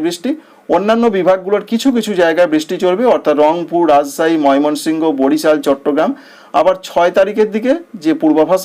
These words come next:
আমরা পাচ্ছি, ছয় তারিখের দিকে সিলেট, ময়মনসিংহ বিভাগের দিকে, কুমিল্লা, চট্টগ্রামের দিকে বেশ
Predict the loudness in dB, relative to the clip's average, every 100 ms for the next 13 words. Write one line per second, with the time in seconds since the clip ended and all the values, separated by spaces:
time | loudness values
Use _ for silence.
0 | 0 0 0 0 -2 -6 -6 0 0 2
1 | 0 0 -4 -2 -4 -2 -2 0 -2 0
2 | 0 0 0 -2 -6 -2 0 2 2 0
3 | -4 -4 -6 -8 -20 _ _ -2 0 0
4 | 0 0 -2 -2 -2 -2 -2 -4 -2 -2
5 | -2 -4